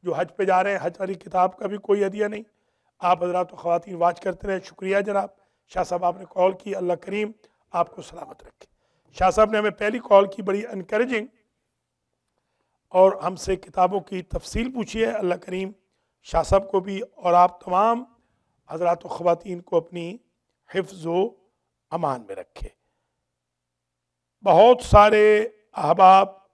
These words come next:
फ़ोन पर मैसेजेस कर रहे हैं तो उनसे गुजारिश है कि वो मेहरबानी फरमाएं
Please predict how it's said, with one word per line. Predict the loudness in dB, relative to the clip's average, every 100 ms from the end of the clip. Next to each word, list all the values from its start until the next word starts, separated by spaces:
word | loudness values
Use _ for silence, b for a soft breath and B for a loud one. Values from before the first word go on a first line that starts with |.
| _ _ _ _ _ _
फ़ोन | -10 0 2 2
पर | -2 -16 -18 _ _ _ _ _ _ _ _
मैसेजेस | -2 0 0 -2 -2
कर | -2
रहे | 0 -4
हैं | -6
तो | -10
उनसे | -14 -10
गुजारिश | -6 -2 -2 -2 -10
है | -10 -10 _ _ _ _ _ _ -14
कि | -8
वो | 0 2 4 4 2 -2 _ _ _ _ _ -2
मेहरबानी | 0 0 -2
फरमाएं | -4 -8 -4 -4